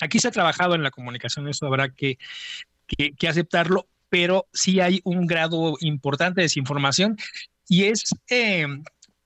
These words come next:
pues, bueno, eh, yo creo un tema que se tiene que atender porque es, es el patrimonio de los trabajadores. Quien tiene la suerte de tener una casa, ese sería su elemento número uno del patrimonio,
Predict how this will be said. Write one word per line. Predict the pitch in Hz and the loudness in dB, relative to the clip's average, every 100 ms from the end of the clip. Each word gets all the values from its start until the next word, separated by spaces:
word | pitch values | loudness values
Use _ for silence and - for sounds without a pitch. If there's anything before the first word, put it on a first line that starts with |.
| _ - | _ 0
pues, | 175 170 - | 2 2 0
bueno, | 160 185 202 214 170 - | 2 4 6 4 2 -2
eh, | 170 156 143 147 | 0 2 0 0
yo | 165 | 0
creo | - 214 | 4 4
un | |
tema | 202 208 | 6 2
que | 208 | 0
se | 165 | 0
tiene | 143 190 | 0 0
que | 196 | 0
atender | 196 202 190 190 | 0 2 2 0
porque | 175 170 | 0 0
es, | - | 0
es | 196 196 | 0 0
el | 226 | 0
patrimonio | 180 175 165 190 190 165 | -2 -2 0 2 0 -2
de | 151 | -2
los | 147 135 | 0 0
trabajadores. | 151 147 - 156 165 131 - - - - - | 2 2 2 2 0 -2 -8 -12 -14 -16 -6
Quien | - 156 | -4 2
tiene | 208 | 4
la | 208 | 4
suerte | 196 196 196 | 2 0 0
de | |
tener | 170 175 | 0 0
una | 185 160 | 2 0
casa, | - 190 202 | 0 -2 -2
ese | - | -2
sería | 180 151 160 165 | -2 0 0 0
su | - 180 143 131 | -2 -2 0 0
elemento | 135 139 180 175 | 0 0 0 0
número | 175 170 170 | 0 2 2
uno | 170 | 2
del | 147 | 0
patrimonio, | 131 135 143 185 220 220 220 | -2 -2 0 2 4 2 0